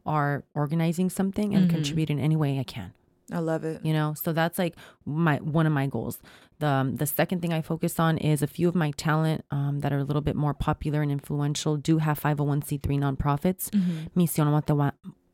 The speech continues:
Speaker 1: excuse me, Misión Guatemala is one of 'em. So Josie Ochoa created that organization about three years ago, and she's taken three trips to Guatemala already,
Speaker 2: Okay.
Speaker 1: where she's basically gathered funds and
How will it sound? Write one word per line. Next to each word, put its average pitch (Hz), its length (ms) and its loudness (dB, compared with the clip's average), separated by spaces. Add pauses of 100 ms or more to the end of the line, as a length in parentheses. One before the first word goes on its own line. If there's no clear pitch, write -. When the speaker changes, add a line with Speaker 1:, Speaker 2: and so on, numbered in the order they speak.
(140)
Speaker 1:
excuse - 240 0
me, 135 240 0
Misión 160 260 2
Guatemala 147 520 4
is 147 160 0
one 147 160 4
of 139 80 0
'em. 151 300 0
So - 180 0
Josie 151 340 0
Ochoa 143 460 2 (240)
created 156 480 -2
that 147 240 4
organization 147 680 0
about 139 220 0
three 151 180 -2
years 143 240 0
ago, 143 220 0
and 143 120 2
she's - 200 -6
taken 147 440 0 (420)
three 180 160 4
trips - 260 -2
to - 80 -2
Guatemala 147 580 2
already, 147 500 0 (580)
Speaker 2:
Okay. 196 100 0
Speaker 1:
where 165 120 4
she's 160 180 -2
basically 151 600 -2
gathered 139 360 0
funds 208 640 2
and 147 440 2